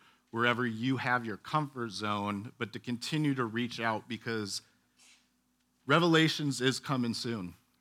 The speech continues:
And once that bride's built up, we need to be prepared, we need to be ready, we need to stay sober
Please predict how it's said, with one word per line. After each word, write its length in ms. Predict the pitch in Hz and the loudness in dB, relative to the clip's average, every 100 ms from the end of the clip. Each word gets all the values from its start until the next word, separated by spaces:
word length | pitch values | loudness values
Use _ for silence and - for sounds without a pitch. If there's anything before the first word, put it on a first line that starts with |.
| _ | _
And 360 | 113 113 104 107 _ | -4 -4 -4 -8 _
once 220 | 117 131 | -2 -2
that 260 | 151 139 110 | 0 -2 2
bride's 380 | 117 120 120 110 | 6 6 4 -4
built 340 | 117 113 - | -6 -6 -4
up, 240 | 107 107 - _ _ _ _ _ | -4 -4 -8 _ _ _ _ _
we 140 | 117 113 | -4 0
need 220 | 117 113 | 0 -2
to 80 | 107 | -4
be 340 | 107 107 107 - - | -4 -4 -6 -10 -10
prepared, 580 | 113 - 123 127 139 135 | -10 -2 0 2 0 -6
we 60 | 127 | -4
need 160 | 117 113 | -2 -2
to 60 | |
be 140 | 107 104 | -4 -6
ready, 360 | 101 110 123 | 0 0 0
we 120 | 120 113 | -2 -2
need 140 | 110 | -2
to 40 | |
stay 280 | 98 - 104 | -4 -6 -6
sober 640 | - - 113 120 127 135 | -4 -4 -4 -4 -6 -8